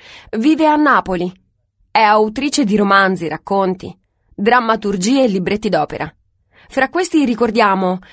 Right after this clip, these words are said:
Mosca più balena, Minimum Fax, duemilatré, premio Campiello Opera Prima.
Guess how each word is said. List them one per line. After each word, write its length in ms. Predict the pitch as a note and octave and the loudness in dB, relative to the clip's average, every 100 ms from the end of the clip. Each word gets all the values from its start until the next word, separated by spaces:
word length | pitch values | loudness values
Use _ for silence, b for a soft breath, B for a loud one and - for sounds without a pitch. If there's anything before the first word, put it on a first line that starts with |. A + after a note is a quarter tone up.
| B | B
Mosca 480 | - C#4 F4+ F4+ E4+ | 2 4 4 2 -2
più 140 | E4+ C4+ | 0 2
balena, 540 | C4+ A3+ G3+ F#3 F#3 _ _ _ _ _ | 4 4 2 -2 -6 _ _ _ _ _
Minimum 800 | F3 G#3+ B3+ C#4+ D4 C#4 C#4 C#4 | -6 -2 0 0 2 4 4 2
Fax, 500 | - E3+ - - - - _ _ | 2 -2 -2 -8 -12 -14 _ _
duemilatré, 680 | - G3 F#3+ A#3+ A#3 E3 E3+ _ _ _ _ | -6 -4 -2 -4 -6 -10 -10 _ _ _ _
premio 500 | - G#3+ B3 C4 C4+ | -4 2 2 2 0
Campiello 600 | C4 F#3 F#3+ G3+ G#3 B3 | 0 -2 0 2 2 2
Opera 260 | A3 A3 C4+ | 2 2 -4
Prima. 380 | B3 F3 E3 | -4 -4 -4